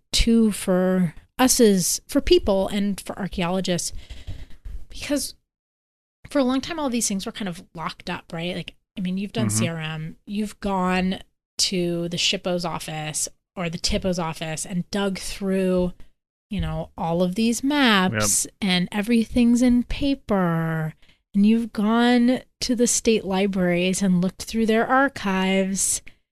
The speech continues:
Speaker 1: and used microfilm and, like,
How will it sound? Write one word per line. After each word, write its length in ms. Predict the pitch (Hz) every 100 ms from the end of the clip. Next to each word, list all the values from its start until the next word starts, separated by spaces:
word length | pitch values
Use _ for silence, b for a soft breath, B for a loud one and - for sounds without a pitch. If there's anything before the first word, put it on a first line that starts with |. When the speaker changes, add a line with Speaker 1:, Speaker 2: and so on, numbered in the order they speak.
| _ -
Speaker 1:
and 480 | 196 202 208 214 208
used 760 | 208 214 226 226 233 247 269
microfilm 1300 | 254 240 233 214 180 - 208 190 185 185 185 190 190
and, 180 | 185 185
like, 320 | 190 190